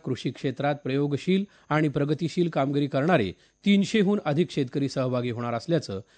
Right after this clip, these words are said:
कृषी मंत्री भरणे यांनी सांगितलं. स्थानिक स्वराज्य संस्थांच्या आगामी निवडणुका महायुतीच्या माध्यमातूनच लढवण्यात येतील,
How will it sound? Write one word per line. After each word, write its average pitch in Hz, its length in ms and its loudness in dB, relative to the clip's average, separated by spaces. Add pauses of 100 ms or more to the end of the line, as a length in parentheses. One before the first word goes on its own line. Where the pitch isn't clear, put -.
(160)
कृषी 175 200 2
मंत्री 160 300 -2
भरणे 123 380 -2 (100)
यांनी 117 220 -4
सांगितलं. 101 420 -6 (1160)
स्थानिक 202 340 2
स्वराज्य 220 340 4
संस्थांच्या 185 760 0
आगामी 151 460 2
निवडणुका 143 560 0
महायुतीच्या 139 680 0
माध्यमातूनच 139 720 0
लढवण्यात 139 380 0
येतील, 123 360 0